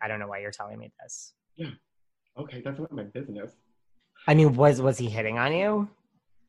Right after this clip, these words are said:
Speaker 2: It didn't feel like that. I feel like, I mean, maybe.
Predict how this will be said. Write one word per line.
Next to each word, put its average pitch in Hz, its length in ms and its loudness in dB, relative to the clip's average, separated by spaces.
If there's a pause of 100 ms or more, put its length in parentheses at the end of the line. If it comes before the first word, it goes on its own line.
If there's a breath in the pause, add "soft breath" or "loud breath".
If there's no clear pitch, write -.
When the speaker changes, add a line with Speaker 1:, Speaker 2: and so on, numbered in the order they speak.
(800)
Speaker 2:
It 131 80 -10
didn't 175 300 -2
feel - 260 -4
like - 240 -12
that. 120 400 -12
I 117 80 -4
feel 143 200 -6
like, 117 240 -4 (240)
I 127 60 -4
mean, 139 280 -2 (180)
maybe. 104 500 -10